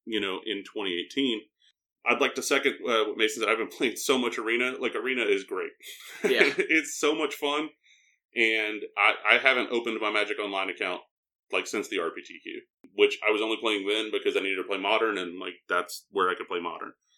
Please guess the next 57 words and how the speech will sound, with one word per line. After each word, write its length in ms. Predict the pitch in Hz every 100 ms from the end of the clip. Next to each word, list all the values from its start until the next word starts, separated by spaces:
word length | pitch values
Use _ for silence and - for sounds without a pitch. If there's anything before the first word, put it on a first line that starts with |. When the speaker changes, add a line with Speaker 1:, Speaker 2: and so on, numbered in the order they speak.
| _ _ _
Speaker 1:
Like, 100 | 101 - 107
I 80 | 131
loved 220 | 131 127
Magic 260 | 127 123 123
Online. 400 | 123 123 131 143 - -
I 100 | 87
thought 160 | 98 92
it 80 |
was, 280 | 92 85 - -
uh, 100 | 95
a, 460 | 92 107 101 - 101
a 60 | - -
extremely 420 | - - 143 127
useful 320 | 110 117 - 98
tool, 300 | 120 120 117 _
and, 240 | 110 101 98
but 120 | 98 101
I 40 | 98
do 120 | 104
think 200 | 101 104
that, 120 | -
like, 160 | 98 92 -
it 160 | 120 120
is 220 | 113 104
past 380 | - 101 95 -
tense 260 | 92 90
now, 140 | 90 78 - -
<laughs> 0 | -
like, 80 | 160
as 100 | 139
far 200 | - 135
as 100 | 107 -
I'm 120 | 135
concerned. 640 | 175 - - 160 180 160 165 - -
Speaker 2:
It's 180 | 175
an 80 | 170
abusive 420 | 147 147 143 147
Speaker 1:
<laughs> 0 |
Speaker 2:
relationship. 420 | 127 120 120 - 233
Speaker 1:
It 200 | 196 185
was. 580 | 202 170 202 151 156 -
Speaker 2:
But 280 | 123 120
you're 160 | 131 135
like, 180 | 120 117
"Man, 300 | 147 160 156
we 60 | 180
can 120 | 170
work 180 | 131 127
this 180 | 123
out, 220 | 123 110 -
can't 260 | 151 156
we?" 100 | 165 165
Speaker 1:
Yeah, 280 | 160 190 214
but, 120 | - -
like, 120 | -
you 80 | 175
know 240 | 143 151